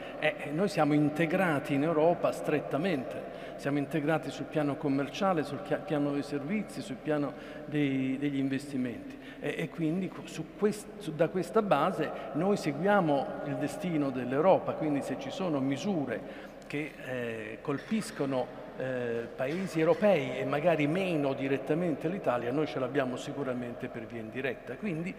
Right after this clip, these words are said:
è molto importante il dialogo, è molto importante continuare a confrontarsi, eh, e io sono sicuro che dal confronto poi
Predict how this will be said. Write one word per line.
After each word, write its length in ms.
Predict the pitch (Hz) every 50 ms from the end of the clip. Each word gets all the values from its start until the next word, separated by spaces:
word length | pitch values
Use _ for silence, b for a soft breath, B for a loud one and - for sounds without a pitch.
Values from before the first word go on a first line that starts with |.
| B B B
è 120 | B 147 151
molto 280 | 165 196 208 202 -
importante 640 | 185 160 - 165 160 - - 160 151 147 127 - 151
il 60 | 156
dialogo, 580 | 143 139 151 143 127 117 120 120 123 117 127 127
è 20 |
molto 260 | 143 175 196 - -
importante 600 | 175 156 - 175 170 - - 180 180 175 - 180 -
continuare 920 | - 170 170 160 - - 185 185 185 185 180 175 170 156 143 143 135 B B B B B B
a 100 | 131 127
confrontarsi, 1080 | - - 147 139 127 - - 147 147 139 - 143 117 98 - - - - - 190 196 190 B B B B B -
eh, 280 | - 147 139 143 143 - -
e 60 | 165
io 140 | 165 185 180
sono 360 | - - 151 139 143 135 120
sicuro 560 | - - - 131 - 208 240 226 175 156 135
che 320 | - - 147 147 147 139 127
dal 220 | - 131 135 131 -
confronto 640 | - 151 147 135 - - 185 190 170 151 - 151 131
poi 340 | - 151 156 151 147 143